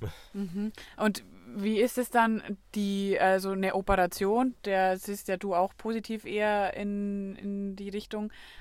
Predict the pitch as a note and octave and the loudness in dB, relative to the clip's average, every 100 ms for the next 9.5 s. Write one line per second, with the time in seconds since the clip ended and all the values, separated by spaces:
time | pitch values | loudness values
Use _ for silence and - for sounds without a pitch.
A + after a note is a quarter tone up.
0 | - F#3+ F#3+ F#3 G3+ - G#3 G3+ G3 G3+ | -4 -2 -2 -2 -4 -4 0 2 2 -2
1 | G#3 - F#3+ F#3+ F#3 F3+ C4+ E4 E4+ C#4 | -4 -4 -4 -4 -6 -2 0 0 -2 0
2 | A#3 G#3+ G#3+ G#3 G3+ G3 G#3+ - C4 C#4+ | 4 4 2 -4 -4 -4 -8 -10 -4 -4
3 | C#4+ C4 C4 C4 B3+ A3+ - - - G#3 | 0 0 0 0 0 0 0 -8 -8 -8
4 | G#3 G#3+ G3+ G3 - A3+ A3 G#3+ - G3 | -2 -2 0 0 0 0 -2 -4 -4 -4
5 | G3 F#3+ G3 G3+ F#3+ G3+ G3+ F#3+ F#3 F#3 | -2 -4 -4 -4 -2 -2 -2 -4 -2 0
6 | F#3 F3+ - - F3+ F3+ - - - - | 0 -2 -8 -8 -6 -6 -8 -16 -18 -14
7 | F#3 G3+ G#3+ G#3+ G3+ G#3 - A#3+ D4+ D#4+ | -6 -2 2 2 2 -2 -4 -2 -2 -2
8 | E4 D#4 B3+ G#3 G3 G#3+ A3 G#3+ G#3+ G#3 | -2 2 4 4 0 0 2 4 2 -2
9 | G#3 G3+ - C4+ F4 | 0 0 0 -4 -6